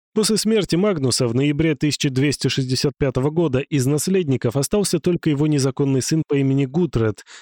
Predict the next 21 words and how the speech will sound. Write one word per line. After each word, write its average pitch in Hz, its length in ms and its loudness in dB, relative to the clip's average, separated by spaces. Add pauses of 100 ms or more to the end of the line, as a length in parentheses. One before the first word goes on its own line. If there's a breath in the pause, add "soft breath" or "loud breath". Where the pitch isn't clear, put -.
(100)
и 202 140 2
власть 135 400 0
норвежской 110 520 0
короны 190 380 0
над 113 180 0
Мэном 156 420 0
закончилась. 117 800 -2 (340)
Александр 185 640 0
же 175 140 0
послал 113 400 0
флот 190 280 0
грабить 143 440 0
и 131 40 2
жечь 123 280 0
гибриды. 131 640 0
Наследник 127 600 -2
Хакона, 135 440 -2
его 113 200 2
сын 139 240 0
Магнус 113 480 0
шестой, 139 640 0